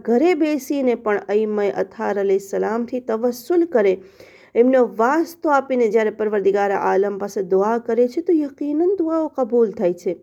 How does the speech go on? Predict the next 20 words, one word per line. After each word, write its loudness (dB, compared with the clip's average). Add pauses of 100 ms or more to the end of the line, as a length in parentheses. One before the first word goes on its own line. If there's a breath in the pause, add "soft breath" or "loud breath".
(560 soft breath)
પણ 2
અહીંયા -2 (460 loud breath)
માસુમીન -2
અલૈહિસ્સલાતુ -4
વસ્સલામે -2
પણ -2 (360 loud breath)
આ -2
ચીજ -4
ઉપર 2 (1000)
ભાર 0
આપી 0
છે -2
અને 0
આ -4
ચીજનું -2
મહત્ત્વ -4
બયાન 2
કર્યું -2
છે -2 (560 loud breath)
અને 4